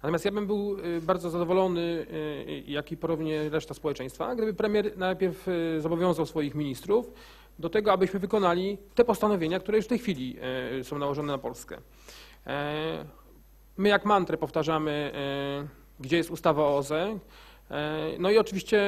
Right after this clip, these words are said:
e, po raz kolejny, mm, rząd, e, e, zdaje się, że obiecuje, e, że ta ustawa będzie. E, oczywiście zamiast do, do Sejmu trafia ona, mm, do Brukseli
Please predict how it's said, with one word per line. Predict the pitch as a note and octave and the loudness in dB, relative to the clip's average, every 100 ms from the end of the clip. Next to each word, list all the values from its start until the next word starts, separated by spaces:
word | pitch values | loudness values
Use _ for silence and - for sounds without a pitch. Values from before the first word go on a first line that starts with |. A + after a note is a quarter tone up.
| G3 F#3+ D#3+ F3+ F3+ | 2 0 -2 -2 -2
e, | |
po | E3+ F#3+ | 4 4
raz | F3 - | 4 4
kolejny, | G3 F3 F3+ F3+ F3 | 6 6 6 2 0
mm, | D#3+ D#3+ D#3+ D#3 | -4 -4 -4 -2
rząd, | D#3+ E3 D#3+ - | 0 0 0 -2
e, | D#3+ E3 D#3+ D#3+ - - C#3+ D3+ D3 | 0 2 0 -2 -8 -12 -8 -6 -4
e, | |
zdaje | C#3+ E3 D3+ | 0 2 2
się, | - | -2
że | D3 D3+ D3 D3+ - - - | -2 -2 -2 -4 -8 -4 2
obiecuje, | F3 G3+ - D3 B2 B2 - - - - | 4 4 4 4 4 2 -4 -16 -20 -8
e, | C3 C3+ C#3 | -2 -2 -2
że | D3+ | -2
ta | D#3 | 0
ustawa | D3+ E3 E3 | 2 2 2
będzie. | C#3+ A#2 - - - - - - - | 2 -2 -8 -16 -18 -20 -20 -12 -4
E, | C3 - | -2 -2
oczywiście | E3 F#3 F#3 | -4 -4 0
zamiast | G3+ F#3 | 2 4
do, | F3+ F3+ F3+ E3 | 4 4 2 0
do | E3 | -4
Sejmu | - F3+ E3+ E3 | -2 0 0 -2
trafia | E3 D#3+ D#3+ | -2 -2 0
ona, | D3+ D3+ C#3+ - | 0 0 -2 -4
mm, | D3 C#3+ D3 C3+ - - | -8 -8 -8 -10 -14 -4
do | D3+ | 0
Brukseli | D#3+ D#3 D3 C#3 G#3 C4+ | 0 0 -2 -2 -2 -6